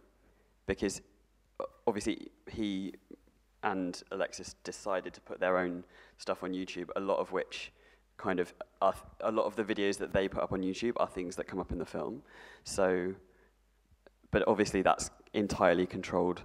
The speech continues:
by them. But I think it's good that it felt like there wasn't that much kind of the director controlling things, because I think it's really important to let everybody, but particularly trans people, speak for themselves, 'cause so often we get spoken for or about or on behalf of.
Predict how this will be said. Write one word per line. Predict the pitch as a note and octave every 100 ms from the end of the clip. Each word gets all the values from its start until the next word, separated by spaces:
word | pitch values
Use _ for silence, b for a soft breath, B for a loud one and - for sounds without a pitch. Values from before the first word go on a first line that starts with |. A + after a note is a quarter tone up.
| B B B -
by | F2+
them. | D#2+ E2+ A#2 B2+ - _ b b -
But | G#2+
I | A2+
think | C#3 B2+
it's | - - - _ -
good | A2 - -
that | - - -
it | F#2 -
felt | - F2+
like | F2+ -
there | F2+
wasn't | F#2 F2+ E2+
that | F#2 -
much | F#2 E2 - - - _
kind | - F2+
of | - - - b b b _ _
the | -
director | F#2+ F#2+ - -
controlling | - G2 G2+ F2+ F2+
things, | F#2 F2
because | - F#2 F2+
I | F2+
think | F#2+ -
it's | - -
really | F#2 F2
important | F#2+ E2 E2+
to | -
let | F2+ - - - B B B B B _ -
everybody, | G2 F#2+ F#2+ F2+
but | - -
particularly | - - - F2
trans | F2+ E2+
people, | F2+ F2+
speak | - F#2
for | F#2
themselves, | E2+ E2 F2+ F2 B2+
'cause | - F2
so | F#2 D#2
often | - - E2+ F2+ - b b -
we | G2+
get | F2+ F2+
spoken | - F2+ F2 F2+
for | F#2 E2 E2 F#2
or | - F2+
about | F2+ F#2 E2 -
or | F#2 -
on | F#2
behalf | F2 F#2 F2+ -
of. | A#1+ C#2